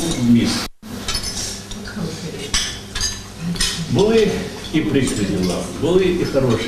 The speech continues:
діла. Сьогодні ви все бачите, що робиться наяву. Але ніколи не потрібно забувати те, що було хороше в нас, в наші часи. Все-таки людина була в центрі уваги, значить, держави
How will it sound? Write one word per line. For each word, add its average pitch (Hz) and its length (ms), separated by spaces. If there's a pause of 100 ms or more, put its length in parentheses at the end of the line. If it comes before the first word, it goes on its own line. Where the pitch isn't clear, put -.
(140)
діла. 87 220 (720)
Сьогодні 185 400 (580)
ви 170 80
все - 220
бачите, 143 520
що 135 100
робиться 120 380
наяву. 104 360 (440)
Але 175 220
ніколи 180 420
не 143 100
потрібно 139 640 (140)
забувати 120 340 (300)
те, 165 200
що 135 200
було 160 260 (640)
хороше 143 340 (100)
в 113 40
нас, 117 160 (240)
в 113 40
наші 120 160 (160)
часи. - 180 (760)
Все-таки 170 440
людина 151 560 (140)
була 143 200
в - 120
центрі 175 340 (260)
уваги, 160 320 (580)
значить, 131 340
держави 131 460